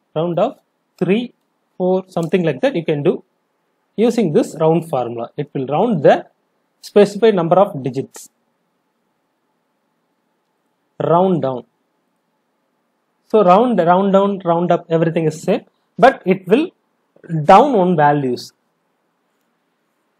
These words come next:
Round down. First you need to select the number, then comma, number digits.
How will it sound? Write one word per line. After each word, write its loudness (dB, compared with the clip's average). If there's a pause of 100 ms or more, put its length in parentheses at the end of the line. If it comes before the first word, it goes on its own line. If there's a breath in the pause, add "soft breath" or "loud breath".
(280)
Round -6
down. -4 (2750)
First -2
you 2
need 0
to -6
select -2
the 0
number, -2 (440)
then -4
comma, -2 (360)
number 2
digits. -6